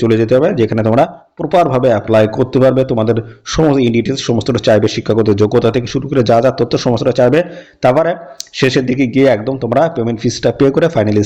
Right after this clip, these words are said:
সাবমিট করে দিলে এখানে অ্যাপ্লিকেশন প্রসেসটা কিন্তু কমপ্লিট হয়ে যাবে, ঠিক আছে? তো এখানে সিম্পল প্রসেস রয়েছে, অবশ্যই তোমরা এখানে অ্যাপ্লাই করবে। আর এখানে যদি অ্যাপ্লাইয়ের ভিডিও যদি চাও অবশ্যই বন্ধুরা কমেন্ট করবে। আর পাশাপাশি বন্ধুরা এরকম নিত্য নতুন গুরুত্বপূর্ণ চাকরির অফিসিয়াল আপডেট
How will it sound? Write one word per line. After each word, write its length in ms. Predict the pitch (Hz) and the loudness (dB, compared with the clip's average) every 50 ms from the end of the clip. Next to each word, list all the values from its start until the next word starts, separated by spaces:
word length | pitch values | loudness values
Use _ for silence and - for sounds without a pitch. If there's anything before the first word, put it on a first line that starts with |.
| - - | 0 0
সাবমিট 320 | 117 110 110 113 123 120 - | -2 -2 -2 -4 -4 -4 -4
করে 120 | - 104 104 | -2 -2 0
দিলে 120 | 113 135 143 - | 2 2 0 0
এখানে 140 | - 117 104 | -2 -2 -4
অ্যাপ্লিকেশন 300 | 92 87 - 95 - 113 104 | -6 -6 -6 -4 -4 -4 -2
প্রসেসটা 360 | - 104 95 - 98 - - 107 107 | -2 -2 -2 -2 -2 -2 -2 -2 0
কিন্তু 160 | 110 110 127 135 - | 0 -2 -2 -2 -2
কমপ্লিট 280 | 104 92 - - 87 82 - | -4 -4 -4 -8 -10 -8 -6
হয়ে 100 | - 87 82 | -6 -6 -6
যাবে, 140 | 73 80 87 - - _ _ _ _ - | -8 -8 -10 -14 -18 _ _ _ _ 0
ঠিক 100 | 156 170 | 0 0
আছে? 120 | 160 165 - - - - - - - _ _ | 0 -2 -6 -8 -10 -18 -20 -20 -20 _ _
তো 60 | - 131 | 0 2
এখানে 160 | 131 151 160 139 - | 2 0 -2 -2 -2
সিম্পল 260 | 156 147 147 165 170 165 165 - | -4 -2 0 0 0 0 0 0
প্রসেস 260 | - 127 - 175 156 - - | -2 0 0 0 -4 -2 -2
রয়েছে, 160 | 147 135 180 165 120 113 | -2 0 2 2 0 0
অবশ্যই 260 | 117 131 123 - 156 - | 0 -2 -4 -6 -8 -6
তোমরা 140 | 110 131 127 120 | -4 -2 -2 0
এখানে 160 | - 139 127 120 | 0 0 2 2
অ্যাপ্লাই 240 | 110 - 127 123 120 - | 2 2 0 -2 0 0
করবে। 180 | 127 123 139 175 180 - - _ _ _ _ _ _ - 110 110 | 0 0 0 -2 -4 -8 -18 _ _ _ _ _ _ -2 0 2
আর 120 | 107 110 - 113 | 2 2 0 0
এখানে 160 | - 151 147 143 | -2 -2 -2 -2
যদি 120 | 147 147 151 139 | 0 0 2 2
অ্যাপ্লাইয়ের 300 | 127 127 151 147 143 120 | 2 2 2 0 0 -2
ভিডিও 160 | 123 131 135 127 131 | -4 -4 -4 -2 -2
যদি 100 | 135 127 131 | -4 0 0
চাও 120 | 143 139 127 101 101 | 0 0 0 -2 -2
অবশ্যই 220 | 117 117 - 131 | -4 -4 -4 -4
বন্ধুরা 200 | 127 131 127 123 - 117 | -4 -2 -2 -2 -2 -2
কমেন্ট 220 | 113 123 127 127 127 | -2 -2 -2 -2 -2
করবে। 180 | 127 123 127 156 160 - - - - - - 107 | 0 0 0 0 -2 -4 -12 -20 -16 -6 0 0
আর 80 | 101 104 107 - | 0 0 0 -2
পাশাপাশি 340 | 139 135 - 185 170 165 - 175 156 | -2 -4 -2 -6 -6 -6 -6 -4 -4
বন্ধুরা 200 | 160 160 156 147 135 | -2 0 0 0 0
এরকম 200 | 127 - 160 131 131 | 0 0 0 0 0
নিত্য 140 | 143 151 - 170 | 0 0 -2 -4
নতুন 160 | 170 170 175 151 131 | -2 0 0 0 0
গুরুত্বপূর্ণ 380 | 139 131 131 147 131 139 139 143 139 135 - | 0 0 0 -2 -2 0 0 0 0 0 0
চাকরির 220 | 123 - 139 123 120 | -2 -2 0 -2 -2
অফিসিয়াল 220 | 120 127 151 139 120 117 | 0 -2 0 2 2 2
আপডেট 180 | 120 131 127 | 2 0 -4